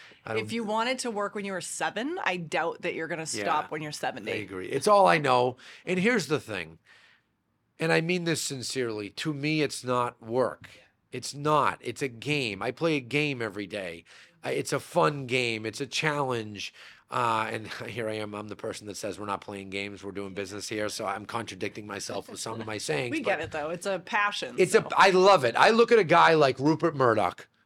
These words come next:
Speaker 1: ninety-two years old or ninety years old,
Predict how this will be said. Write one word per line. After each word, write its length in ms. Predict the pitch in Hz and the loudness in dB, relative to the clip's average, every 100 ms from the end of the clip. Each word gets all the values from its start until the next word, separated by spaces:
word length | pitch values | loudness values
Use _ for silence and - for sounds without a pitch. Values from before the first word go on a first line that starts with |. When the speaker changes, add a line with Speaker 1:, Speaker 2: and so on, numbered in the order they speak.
| _ | _
Speaker 1:
ninety-two 600 | 139 165 202 185 165 170 | 4 4 4 -2 -2 2
years 260 | 156 139 127 | 4 4 4
old 380 | 113 104 98 - | 2 0 -6 -6
or 140 | 131 | -4
ninety 340 | 127 143 170 160 | 4 4 4 2
years 220 | 147 113 | 2 2
old, 340 | 113 95 92 | 0 0 -4